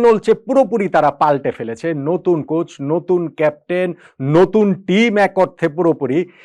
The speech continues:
সেই দলটার সম্ভাবনা আসলে কতটা, শক্তি দুর্বলতা মিলিয়ে স্টার প্লেয়ারদের অংশগ্রহণে এই দলটা কতদূর যেতে পারবে, প্লে অফে কি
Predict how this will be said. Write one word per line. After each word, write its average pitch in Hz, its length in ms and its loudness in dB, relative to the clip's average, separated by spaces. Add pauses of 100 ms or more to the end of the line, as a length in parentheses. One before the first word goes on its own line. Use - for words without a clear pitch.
(260)
সেই 233 240 2 (120)
দলটার 180 540 2 (220)
সম্ভাবনা 165 480 -2
আসলে 143 180 -8 (100)
কতটা, 127 320 -4 (180)
শক্তি 151 300 -8
দুর্বলতা 151 460 -4 (200)
মিলিয়ে 143 380 -4 (420)
স্টার 160 320 -4 (120)
প্লেয়ারদের 160 460 -2 (160)
অংশগ্রহণে 139 600 -4 (180)
এই 147 160 -8
দলটা 139 220 -6 (100)
কতদূর 170 360 -4 (100)
যেতে 131 260 -4
পারবে, 101 260 -6 (1040)
প্লে 131 180 -4
অফে 208 160 -4
কি 202 80 -6